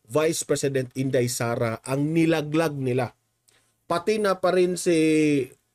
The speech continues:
Presidente Bongbong Marcos, nilaglag na nila. You think of that. Oh. Kayong mga kumakampi dito kay Martin Romualdez.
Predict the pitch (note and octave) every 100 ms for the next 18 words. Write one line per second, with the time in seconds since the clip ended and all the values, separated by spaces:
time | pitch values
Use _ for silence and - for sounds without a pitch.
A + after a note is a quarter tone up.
0 | _ _ _ _ _ _ _ - C#3 C#3+
1 | D3+ E3+ D#3 D3 C#3+ C#3 C3 C3 B2 A2+
2 | - D#3 F3 G#3 G#3 F3+ F3 F3+ D#3+ D#3
3 | C3+ C3 B2+ - _ _ _ _ _ _
4 | _ _ _ _ _ _ _ _ - C#3+
5 | D3+ A3+ F3+ F3 D#3 D3+ - _ _ _
6 | _ _ - A#2 F#2+ - _ _ _ _
7 | _ _ - F#3 A#3+ B3 A3 G3+ G3+ F#3
8 | F3 D3 - _ _ _ _ _ _ _
9 | _ _ _ _ _ _ _ - E3+ F3+
10 | F#3 F#3 F#3 E3+ F3 E3 D3 D3+ D3 D#3
11 | C#3 C3+ C#3 B2 G2